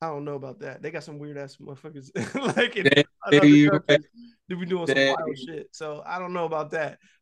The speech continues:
Speaker 1: Uh, but I will say this though, like, not to get too far off track with, with, with, I don't even know how we got on the, the Jeepers Creepers
Speaker 2: Uh-huh.
Speaker 1: shit.
Speaker 2: My bad. <laughs> I think
Speaker 1: But
Speaker 2: I
Speaker 1: it's all
Speaker 2: took
Speaker 1: good. It's all good. <laughs> But,
Speaker 2: Yeah.
Speaker 1: but my thing is, like, you look at some of these,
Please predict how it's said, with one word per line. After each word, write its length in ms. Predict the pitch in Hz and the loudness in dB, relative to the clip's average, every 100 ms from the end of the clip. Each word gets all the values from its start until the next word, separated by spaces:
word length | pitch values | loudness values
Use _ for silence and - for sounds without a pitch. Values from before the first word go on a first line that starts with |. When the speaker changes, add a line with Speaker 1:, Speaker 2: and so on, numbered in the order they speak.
| _ | _
Speaker 1:
Uh, 300 | 196 185 165 | 0 2 0
but 140 | 165 208 | 0 0
I 80 | 220 | 2
will 140 | 233 | 0
say 220 | 202 208 | 0 -2
this 240 | 190 185 - | -2 -4 -6
though, 240 | 160 151 | -8 -8
like, 320 | 147 143 135 - | -8 -8 -10 -10
not 180 | 175 170 | -10 -10
to 60 | |
get 160 | 165 147 | -14 -14
too 140 | 196 175 | -12 -12
far 280 | 160 151 | -10 -8
off 140 | 143 143 | -8 -12
track 300 | 151 143 - - | -14 -14 -14 -14
with, 180 | 147 - | -16 -14
with, 220 | 147 151 - _ _ | -18 -18 -20 _ _
with, 200 | 147 135 | -12 -8
I 40 | 185 | -4
don't 100 | 226 | -2
even 140 | 175 | -2
know 100 | 170 | -4
how 160 | 156 180 | -4 -6
we 100 | 165 | -6
got 240 | 147 160 202 | -8 -6 -6
on 200 | 160 147 | -8 -12
the, 180 | 139 139 | -14 -16
the 80 | 147 | -18
Jeepers 340 | 160 147 135 - | -16 -16 -16 -18
Creepers 240 | 143 147 | -14 -12
Speaker 2:
Uh-huh. 80 | 123 | -12
Speaker 1:
shit. 240 | - - - | -14 -20 -8
Speaker 2:
My 360 | 139 147 160 | 2 4 6
bad. 300 | 143 127 123 - - | 6 4 4 0 -2
<laughs> 0 | 143 151 - - | -2 -2 -8 -2
I 140 | 143 | 0
think 180 | 143 156 | 0 2
Speaker 1:
But 40 | 143 | 2
Speaker 2:
I 80 | |
Speaker 1:
it's 80 | 139 | 2
all 100 | 180 | 0
Speaker 2:
took 120 | 165 165 | -4 -6
Speaker 1:
good. 80 | - | -14
It's 140 | 226 220 | -10 -4
all 160 | 180 | -4
good. 260 | 160 160 156 _ | -4 -8 -8 _
<laughs> 160 | _ | _
But, 300 | 226 147 - 226 - - - 190 _ 262 - | -2 -2 -2 -4 -4 -14 -14 -16 _ -20 -14
Speaker 2:
Yeah. 120 | 143 - | -14 -8
Speaker 1:
but 80 | 185 | -4
my 200 | 202 262 | 0 0
thing 180 | 285 254 | 0 -4
is, 140 | 220 196 | -4 -2
like, 240 | 185 170 _ _ _ _ _ _ _ _ _ _ | -4 -4 _ _ _ _ _ _ _ _ _ _
you 100 | 190 233 | -8 -6
look 200 | 262 247 | -6 -6
at 120 | 185 | -6
some 220 | 226 220 | -6 -6
of 80 | 202 | -8
these, 320 | 196 180 | -8 -12